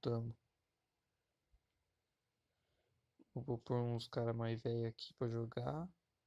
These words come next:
Bruno Henrique, Diego, Michael. Ah, não dá. Atingido o limite. Tá, tamo ganhando.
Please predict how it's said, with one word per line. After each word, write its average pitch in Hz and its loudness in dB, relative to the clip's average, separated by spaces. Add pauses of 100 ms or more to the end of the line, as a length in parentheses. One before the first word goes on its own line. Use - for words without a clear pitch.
(1160)
Bruno 123 2
Henrique, 147 0
Diego, 123 0 (2500)
Michael. 117 2 (300)
Ah, 127 4
não 135 2
dá. 123 2 (600)
Atingido 127 0
o - 2
limite. 117 -4 (540)
Tá, 131 10
tamo 131 2
ganhando. 135 4